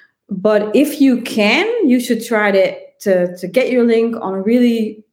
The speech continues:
strong site, get it into a relevant context,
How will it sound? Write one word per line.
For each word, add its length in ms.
strong 360
site, 580
get 180
it 100
into 340
a 60
relevant 480
context, 640